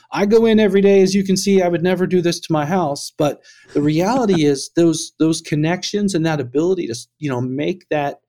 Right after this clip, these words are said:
Speaker 1: outcome matter, that radical resilient. That's how we roll here at Veeam. And that's my advice, is to just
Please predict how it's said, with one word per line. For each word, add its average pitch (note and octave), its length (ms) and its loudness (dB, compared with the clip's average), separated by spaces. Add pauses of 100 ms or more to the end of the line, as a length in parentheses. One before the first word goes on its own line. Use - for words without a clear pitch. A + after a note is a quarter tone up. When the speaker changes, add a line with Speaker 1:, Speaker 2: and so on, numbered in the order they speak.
(560)
Speaker 1:
outcome E3+ 640 -6 (920)
matter, F3 440 -8
that - 140 -16 (100)
radical C3 480 -8
resilient. C3 460 -8
That's F#3+ 140 -4
how A3+ 120 -2
we G#3 120 0
roll E3 220 0
here D3+ 220 0
at A2+ 100 -6
Veeam. C#3 320 -6
And A#2+ 80 -10
that's D3+ 220 -10
my C3+ 120 -10
advice, - 460 -14
is A#2+ 120 -10
to C3 120 -4
just B2+ 360 -8